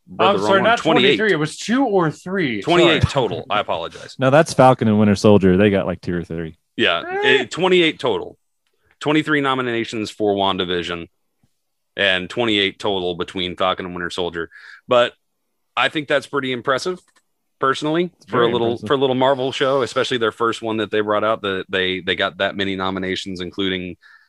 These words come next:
Speaker 1: Best Limited Series, uh, I believe Best Act or Best Director,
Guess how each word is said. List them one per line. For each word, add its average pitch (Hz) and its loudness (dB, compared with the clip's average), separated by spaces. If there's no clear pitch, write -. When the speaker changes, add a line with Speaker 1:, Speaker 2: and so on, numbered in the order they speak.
Speaker 1:
Best 95 -4
Limited 95 -2
Series, 92 -4
uh, 85 0
I - -4
believe 85 -6
Best 85 -4
Act 90 -4
or 90 -4
Best 92 -2
Director, 87 -4